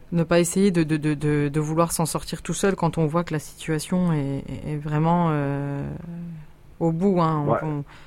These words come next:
Speaker 2: Moi, personnellement, c'est ce que j'ai fait. J'ai essayé de m'en sortir tout seul, et c'est un copain qui m'a, un ami qui m'a interpellé, qui m'a dit, « Mais
Speaker 1: Oui.
Speaker 2: il y a une association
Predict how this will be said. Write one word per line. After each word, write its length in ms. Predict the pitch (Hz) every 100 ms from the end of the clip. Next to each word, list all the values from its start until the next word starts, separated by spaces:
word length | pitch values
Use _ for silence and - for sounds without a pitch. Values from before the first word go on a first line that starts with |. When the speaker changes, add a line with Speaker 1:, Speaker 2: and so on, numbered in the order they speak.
| - - - - - - - - - -
Speaker 2:
Moi, 160 | 110
personnellement, 420 | 120 - 120 123 135
c'est 100 | 127
ce 60 |
que 80 | 131
j'ai 120 | 123
fait. 220 | 113 95 90
J'ai 60 |
essayé 180 | 95 110
de 40 |
m'en 80 | 107
sortir 300 | 95 95 101
tout 140 | - 101
seul, 200 | 127 127
et 60 | -
c'est 80 |
un 40 | 95
copain 300 | - - 113
qui 120 | 113
m'a, 580 | 101 95 90 85 82 80
un 100 | 78
ami 220 | 90 104
qui 140 | 123 98
m'a 60 |
interpellé, 440 | 87 87 - 82 120
qui 140 | -
m'a 80 | 92
dit, « 140 | 82 85
Mais 200 | 82 82
Speaker 1:
Oui. 120 | 78
Speaker 2:
il 60 |
y 20 | 85
a 40 |
une 80 | 82
association 560 | - 76 80 76 107